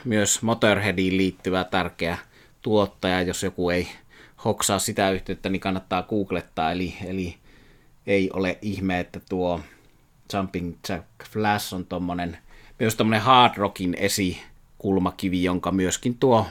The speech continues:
Motorhead on sitten myöhemmin levyyttänyt, ja Lemmy ja Motorhead ei ole kauhean monia eri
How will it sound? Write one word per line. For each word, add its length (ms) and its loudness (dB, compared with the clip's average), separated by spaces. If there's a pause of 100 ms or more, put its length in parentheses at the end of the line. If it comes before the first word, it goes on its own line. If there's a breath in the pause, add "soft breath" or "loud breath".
Motorhead 640 0
on 160 -6
sitten 380 -6
myöhemmin 540 -6 (360 soft breath)
levyyttänyt, 840 0
ja 160 -2 (140)
Lemmy 480 0
ja 180 -2
Motorhead 480 -4
ei 200 0
ole 220 -2
kauhean 420 0
monia 360 -4
eri 380 -6